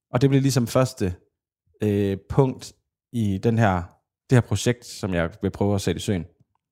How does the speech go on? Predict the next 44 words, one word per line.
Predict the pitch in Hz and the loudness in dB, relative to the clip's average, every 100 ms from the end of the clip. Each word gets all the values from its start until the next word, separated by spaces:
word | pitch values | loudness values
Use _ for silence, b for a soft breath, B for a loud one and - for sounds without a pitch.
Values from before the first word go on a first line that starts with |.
| _ | _
som | - 120 | 4 4
er | |
for | 117 - | 4 2
kortlagt | - 123 104 95 - - b b - | 2 2 2 -4 -6 -20 b b 2
mærkedage, | 123 127 117 107 | 4 4 2 0
som | 110 | 2
man | 117 | 0
ikke | 131 | 0
lige | 143 151 | 0 0
kan | 123 | 0
slå | - 113 | 0 0
op. | 127 - - _ _ _ | 0 -2 -16 _ _ _
Altså | 104 107 | -4 -2
fødselsdage | - 160 113 - 95 98 | 0 0 0 0 2 0
kan | 95 98 | -2 -2
vi | 90 | -2
jo | |
bare | 85 98 | 0 -2
slå | - 78 | -2 -4
op. | 90 - _ _ _ _ | -4 -8 _ _ _ _
Men | 127 123 | -2 0
sådan | 175 | 4
noget, | 139 139 | 4 4
som, | 135 107 101 - - | 0 -4 -6 -10 -6
som | 113 | -2
er | 110 | 0
sådan, | 127 123 101 | 0 -2 -2
øh, | 101 92 87 87 b b b b b b b b b | -2 -2 -2 -4 b b b b b b b b b
ja, | 165 156 _ _ _ _ | -6 -6 _ _ _ _
som | - | 0
man | 135 | 2
ikke | 143 | 2
lige | 143 | 2
kan | 135 | 2
slå | 120 | 4
op, | 110 - - | 2 0 -4
så | 147 | 2
ved | 160 139 | 4 4
man, | 104 101 - - | 0 -2 -8 -4
så | 139 | -2
kan | 135 | 0
man | 123 | 2
lige | 135 | 0
s-, | 127 - | -2 -8